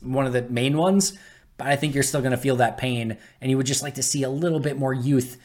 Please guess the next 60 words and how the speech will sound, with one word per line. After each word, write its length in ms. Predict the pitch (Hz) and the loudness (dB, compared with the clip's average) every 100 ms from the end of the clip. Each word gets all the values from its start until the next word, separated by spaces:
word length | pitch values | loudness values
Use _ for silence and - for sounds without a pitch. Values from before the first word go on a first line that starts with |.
| - - | -16 -4
and 120 | 131 | 0
developmental 560 | 123 123 123 120 120 | 4 4 4 0 -2
potential 560 | 110 120 113 101 110 110 | -4 -4 -4 -2 -4 -4
on 160 | 117 113 | -4 -4
this 180 | 107 117 | -4 -6
roster 380 | 104 - 110 | -6 -8 -8
at 200 | 101 104 | -8 -8
safety 300 | - 98 - | -8 -8 -10
right 180 | 95 92 | -14 -12
now. 220 | 98 98 - _ | -14 -14 -20 _
So 120 | - 139 | 0 6
that's 220 | 208 170 | 6 8
why 120 | 196 | 8
I 40 | - | 6
tweeted 340 | 160 139 131 | 2 0 2
it. 200 | 131 - - _ | 0 -2 -20 _
That's 240 | 151 160 151 | 2 4 4
what 100 | 139 | 4
I 80 | |
meant 220 | 127 123 120 | 4 2 2
by 180 | 113 | 2
it. 200 | 117 117 - _ _ | 2 -2 -8 _ _
And 100 | - | 0
I 60 | 220 | 2
stand 300 | - 226 214 | 4 4 6
by 180 | 202 151 | 6 4
it. 140 | - - - | 0 -14 -10
And 100 | 131 | -4
I 60 | 127 | -2
think 160 | 143 | 0
it's 140 | 139 - | 0 0
totally 260 | 135 131 | 2 2
fair 220 | 127 131 123 | 2 2 2
analysis, 520 | 113 107 101 110 - | 0 -2 -4 -4 -6
but 320 | - 110 - | -8 -10 -6
sound 280 | - 151 160 | 0 4 4
off 160 | 147 | 4
in 80 | 143 | 2
the 60 | 131 | -2
comments 340 | 131 127 123 | -2 0 -2
below. 420 | - 113 110 104 - - - | -4 -2 -2 -4 -10 -18 -6
Let 100 | 127 | 0
me 100 | 139 | 4
know 100 | 139 | 4
if 100 | 131 | 4
you 60 | 127 | 2
disagree. 600 | 123 127 110 107 104 107 - - - | 2 0 -2 -4 -6 -8 -18 -18 -12
I 80 | |
totally 360 | 113 135 127 131 | 0 2 4 2
understand. 500 | 127 123 120 113 113 | 2 0 0 -2 -4
That's 160 | 110 120 | -4 -2
why 100 | 120 | 0
we 120 | 123 | 4
talk 240 | 123 113 | 2 2
about 180 | 123 113 | 0 0
these 220 | 120 - | -2 -2
things. 240 | 117 117 104 | -2 -4 -6
It's 100 | - | -6
fun 260 | - 123 | -2 0
conjecture. 680 | 127 123 120 110 - 110 | 0 0 0 0 -2 -4